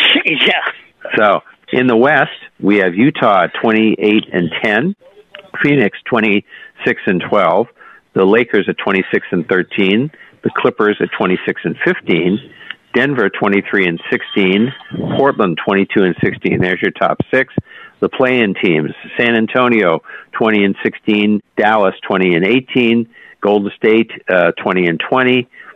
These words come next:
Speaker 2: Memphis is seventeen and nineteen, and, uh, then we drop down,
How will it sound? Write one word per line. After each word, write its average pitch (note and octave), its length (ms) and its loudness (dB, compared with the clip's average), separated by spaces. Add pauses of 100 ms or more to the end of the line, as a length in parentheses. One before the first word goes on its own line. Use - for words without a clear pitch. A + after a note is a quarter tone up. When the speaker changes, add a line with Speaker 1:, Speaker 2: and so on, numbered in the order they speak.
(120)
Speaker 2:
Memphis A2+ 500 2
is F#2 140 2 (120)
seventeen A2 460 0
and F#2 140 2
nineteen, G#2 600 0 (320)
and, F#2+ 200 2
uh, F2+ 280 2
then A#2+ 320 2
we G#2 120 4
drop G2+ 340 0
down, G2+ 400 0